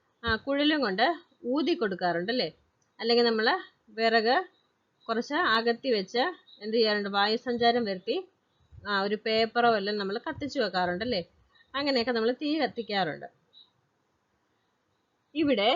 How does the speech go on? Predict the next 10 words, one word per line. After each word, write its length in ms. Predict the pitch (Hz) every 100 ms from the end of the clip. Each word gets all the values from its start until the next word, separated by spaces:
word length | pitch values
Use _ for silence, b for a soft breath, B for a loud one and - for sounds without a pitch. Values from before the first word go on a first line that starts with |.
| 349 - _ _ _ -
തീ 80 | 269 339
കെട്ടുപോകുന്ന 480 | 294 262 320 311 277 262
ഏത് 100 | 302
സന്ദർഭത്തിലാണ്? 720 | 277 254 254 247 240 240 190 180
കത്തുന്ന 320 | 214 208 233 254
വസ്തുവും 340 | 233 - 226 240
തീയും 240 | 226 233 254
തമ്മിലുള്ള 360 | 214 208 196 254 226
ബന്ധം 360 | 214 220 226 302
വിച്ഛേദിക്കപ്പെടുമ്പോഴാണ് 1160 | 262 - 240 254 269 247 247 240 214 151 175